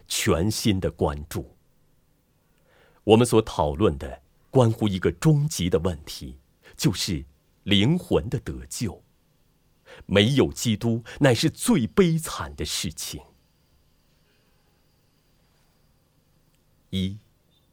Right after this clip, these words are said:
现在，我请求每一位本文的读者认真省察自己，看看自己确实的光景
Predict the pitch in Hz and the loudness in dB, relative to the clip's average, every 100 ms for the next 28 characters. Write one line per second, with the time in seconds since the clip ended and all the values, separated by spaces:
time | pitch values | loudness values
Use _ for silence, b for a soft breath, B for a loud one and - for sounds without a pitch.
0 | _ _ _ _ _ _ - - 76 - | _ _ _ _ _ _ -8 -4 -4 -6
1 | - - _ _ _ _ _ b b b | -14 -16 _ _ _ _ _ b b b
2 | b 104 110 - 92 82 95 101 95 76 | b 4 4 2 0 0 0 2 2 2
3 | 101 123 85 90 73 82 95 90 80 82 | 2 2 2 0 0 0 0 0 -4 -6
4 | 82 - - _ _ _ 107 135 95 85 | -8 -10 -18 _ _ _ 4 4 4 0
5 | 101 98 - 78 64 - - - 87 - | 0 -2 -4 -4 -4 -8 -8 -6 -8 -8
6 | 76 65 _ _ _ _ _ B B - | -16 -18 _ _ _ _ _ B B -4
7 | - 104 107 - 101 92 80 - - 156 | 0 0 0 -2 -6 -6 -6 -4 0 2
8 | 110 117 110 - 143 123 - 73 69 | 2 0 0 0 0 -2 -4 -6 -6